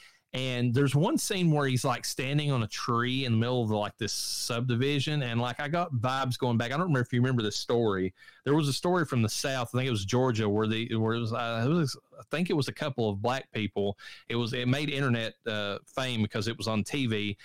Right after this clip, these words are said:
They were talking about how they saw a leprechaun up in a tree.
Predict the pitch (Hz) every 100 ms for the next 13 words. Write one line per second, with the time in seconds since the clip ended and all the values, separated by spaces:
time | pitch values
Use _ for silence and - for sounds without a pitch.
0 | - 120 131 180 190 165 147 139 135 123
1 | 139 120 127 127 107 107 104 101 98 90
2 | - 120 92 73 _